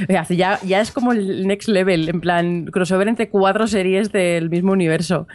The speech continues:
Pero bueno, aquí, como he dicho, este Chicago Justice es,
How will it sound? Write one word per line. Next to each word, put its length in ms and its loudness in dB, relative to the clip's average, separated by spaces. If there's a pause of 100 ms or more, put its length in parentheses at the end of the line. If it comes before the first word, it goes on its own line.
(840)
Pero 220 4
bueno, 180 2
aquí, 400 0
como 180 0
he 40 2
dicho, 1000 2
este 240 -2
Chicago 400 0
Justice 640 -4 (140)
es, 400 -2